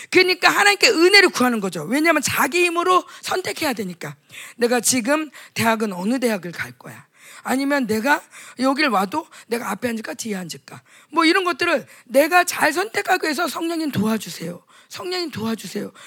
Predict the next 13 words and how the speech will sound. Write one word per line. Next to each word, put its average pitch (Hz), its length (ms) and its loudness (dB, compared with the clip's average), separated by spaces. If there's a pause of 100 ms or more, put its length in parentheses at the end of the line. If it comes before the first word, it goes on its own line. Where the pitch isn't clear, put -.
(180)
그러면서 339 380 0 (200)
성령님을 359 560 -4
찔끔 392 480 -6
구하고 285 500 -2 (220)
내가 240 280 2
선택을 294 440 -4
잘 - 460 -4
하려고 269 300 2
한 262 180 -6
거예요. 165 360 -10 (1000)
근데 339 280 0
목사님 285 440 -2
말씀은 262 560 0